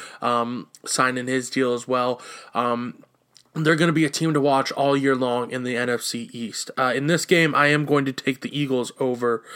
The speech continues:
the Washington football team. Next game, you have the Raiders at the Panthers. I think these two teams are just some of the most question mark teams in the N F L. The Raiders with Derek Carr,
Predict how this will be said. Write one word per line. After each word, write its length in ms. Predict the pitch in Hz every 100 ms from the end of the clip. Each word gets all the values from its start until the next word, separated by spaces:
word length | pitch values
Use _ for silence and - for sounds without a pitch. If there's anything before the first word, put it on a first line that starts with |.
| - - -
the 380 | 135 131 120 117
Washington 920 | 117 117 117 113 - 117 113 117 113 -
football 460 | - - 95 95
team. 340 | 117 - 113 - _ _ _
Next 320 | 135 180 180
game, 220 | 202 180
you 60 | 175
have 100 | 160
the 100 | 143
Raiders 400 | 143 165 165 139
at 100 | 135
the 80 | 131
Panthers. 540 | 139 147 139 147 135 - - - -
I 120 | - 165
think 240 | 202 175
these 200 | 196 196
two 140 | 220
teams 340 | 185 196 190 160
are 400 | 151 143 127 -
just 380 | - 147 - - - - - - -
some 200 | - 180
of 60 | 175
the 80 |
most 340 | 165 156 147 -
question 480 | - 185 - - 170
mark 300 | 156 147 -
teams 380 | 160 147 135
in 160 | 139 147
the 80 | 139
N 100 | 131
F 140 | 127
L. 140 | 127 120
The 100 | 127
Raiders 320 | 160 180 147
with 160 | 143
Derek 320 | - 165 170 -
Carr, 500 | - 156 147 143